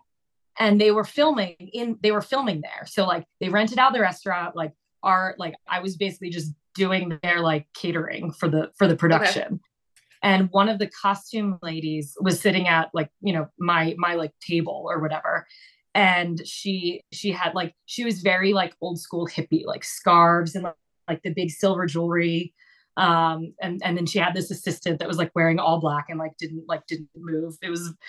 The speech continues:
Speaker 1: very, like,
Speaker 2: <laughs>
Speaker 1: perfect combination. And the, you know, when you put, like, a glass upside down on a table and it's wet, it, like, moves around.
Speaker 2: Yes.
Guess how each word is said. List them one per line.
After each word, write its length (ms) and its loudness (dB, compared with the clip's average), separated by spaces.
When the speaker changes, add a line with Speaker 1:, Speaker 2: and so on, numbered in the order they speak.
Speaker 1:
very, 160 8
like, 160 6
Speaker 2:
<laughs> 100 -10
Speaker 1:
perfect 320 -2
combination. 800 -4
And 540 2
the, 600 -4
you 100 -4
know, 100 4
when 100 0
you 80 0
put, 120 -6
like, 140 0
a 80 0
glass 360 -4
upside 260 -6
down 160 -4
on 80 -4
a 60 -6
table 320 -6
and 80 -2
it's 180 -12
wet, 280 0
it, 120 -12
like, 180 -6
moves 460 -2
around. 560 -2
Speaker 2:
Yes. 460 -4